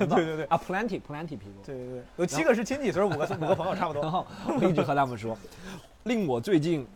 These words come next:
Speaker 1: 对这个自己这个容貌更加焦虑的是同行之间的竞争，
Speaker 2: 嗯。
Speaker 1: 就是毛东。
Speaker 2: 这把我段子前提讲了。
Speaker 1: 那次
Speaker 2: <laughs> 你说，你说。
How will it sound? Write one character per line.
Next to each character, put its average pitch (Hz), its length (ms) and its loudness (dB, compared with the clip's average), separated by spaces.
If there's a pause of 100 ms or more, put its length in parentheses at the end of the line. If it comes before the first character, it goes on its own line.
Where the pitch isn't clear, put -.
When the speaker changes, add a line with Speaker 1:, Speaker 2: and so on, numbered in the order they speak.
(260)
Speaker 1:
对 165 160 4
这 143 100 -2
个 131 80 2
自 156 180 -6
己 110 260 -6 (520)
这 143 100 0
个 127 120 2
容 139 280 0
貌 208 240 8 (200)
更 180 120 2
加 170 120 4
焦 190 260 2
虑 202 120 -2
的 127 100 -4
是 123 200 -8 (840)
同 160 160 -8
行 147 180 -6
之 135 120 -4
间 127 120 -6
的 123 80 -8
竞 117 140 -8
争， 95 80 -12 (120)
Speaker 2:
嗯。 - 140 -18
Speaker 1:
就 147 120 -2
是 131 60 -4
毛 104 160 -6
东。 85 120 -14 (540)
Speaker 2:
这 359 140 6
把 - 180 8
我 269 120 6
段 277 220 6
子 196 80 -2
前 233 180 2
提 240 140 -2
讲 208 240 6
了。 165 160 -4
Speaker 1:
那 190 140 8
次 208 340 8
Speaker 2:
<laughs> 123 220 -6
你 175 100 -2
说， 185 160 4
你 156 100 -2
说。 143 160 -2